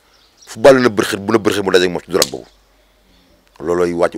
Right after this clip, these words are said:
wa-, wàññi combat bi. Balla bu jëlee ñaari droite Tapha Tine dootu ñëw day taxaw. Da, da, fu, non, foog nga réglé ko, mu réglé ba réglé, ba nga xam ne réglé la.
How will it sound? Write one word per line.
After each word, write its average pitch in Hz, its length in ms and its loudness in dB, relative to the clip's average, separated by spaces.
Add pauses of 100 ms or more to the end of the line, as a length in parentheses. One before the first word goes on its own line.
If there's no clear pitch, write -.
(240)
wa-, 82 140 -2
wàññi 82 220 -4
combat 69 240 -6
bi. 57 60 -20 (1300)
Balla 82 220 -2
bu 82 100 -12
jëlee 90 160 -4
ñaari 98 200 0
droite 101 260 0
Tapha 90 180 0
Tine 80 260 -12 (500)
dootu 87 180 -8
ñëw 87 120 -6
day 80 80 -2
taxaw. 73 240 -6 (720)
Da, 69 120 -12
da, 85 140 -8
fu, 85 140 -14
non, 95 140 -6
foog 92 140 -8
nga 101 100 -4
réglé 92 160 -4
ko, 123 140 -8 (320)
mu 101 140 -4
réglé 82 300 -2
ba 92 80 2
réglé, 110 300 0
ba 95 80 -12
nga - 60 -10
xam 123 100 -4
ne 117 60 -2
réglé 110 160 -2
la. 80 120 -8